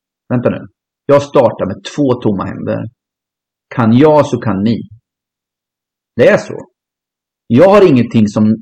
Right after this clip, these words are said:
någon annan som lyssnar på det här. Jag har två händer.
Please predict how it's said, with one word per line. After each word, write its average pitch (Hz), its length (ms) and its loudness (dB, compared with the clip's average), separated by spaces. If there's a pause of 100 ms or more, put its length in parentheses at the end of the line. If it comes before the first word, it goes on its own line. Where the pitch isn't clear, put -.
(920)
någon 175 300 4
annan 107 280 0
som 110 120 -4
lyssnar 110 260 0
på 127 80 0
det 101 60 -2
här. - 160 -8 (640)
Jag - 80 -6
har - 40 -8
två 160 200 2
händer. 135 320 2